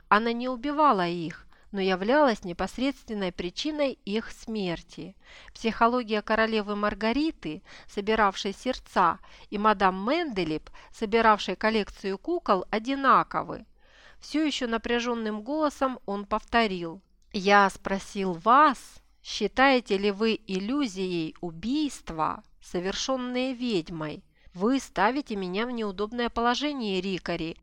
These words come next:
когда смотрите на меня так. Я отвечаю на ваш вопрос. Я повторяю, что её собственный мозг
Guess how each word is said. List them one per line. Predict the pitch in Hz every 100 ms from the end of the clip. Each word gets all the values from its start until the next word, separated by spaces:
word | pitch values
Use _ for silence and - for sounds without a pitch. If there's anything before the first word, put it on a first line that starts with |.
| _
когда | - 208 196 220
смотрите | 233 254 262 208 170 175 175
на | 170
меня | 175 180 175 -
так. | 170 156 - - _ _ _
Я | 190 185
отвечаю | 185 202 - 285 285
на | 190 170
ваш | 202 -
вопрос. | 220 - 185 175 - - _ _ _
Я | 190 185
повторяю, | 190 - 196 196 262 247 165 160 - _ -
что | - 208
её | 202 214 269
собственный | - 254 - - 190 190
мозг | 190 226 302 -